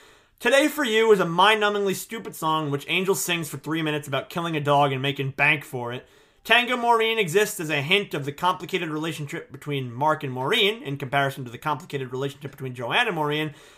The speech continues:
but since the show stops exploring Mark and Maureen immediately after this, it's pretty much a worthless song. Contact is a song where the characters just have sex.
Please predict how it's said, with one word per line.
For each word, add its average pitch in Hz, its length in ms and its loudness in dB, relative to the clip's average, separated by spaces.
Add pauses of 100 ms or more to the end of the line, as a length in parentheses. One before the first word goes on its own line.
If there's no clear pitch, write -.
(100)
but 285 160 8
since 254 140 -8
the 240 100 -4
show 240 220 2
stops 208 420 4
exploring 185 480 -2
Mark 175 220 0
and 165 80 -2
Maureen 160 280 -2
immediately 156 460 -2
after 151 260 0
this, 151 200 -4
it's - 100 -20
pretty 165 300 -6
much 156 140 -2
a 151 40 -4
worthless 139 360 -4
song. 131 380 -4 (460)
Contact 202 680 6
is 151 140 -2
a 143 60 -6
song 160 380 0
where 156 120 0
the 139 120 -4
characters 143 420 0
just 147 160 -12 (100)
have 143 200 -2
sex. 208 560 0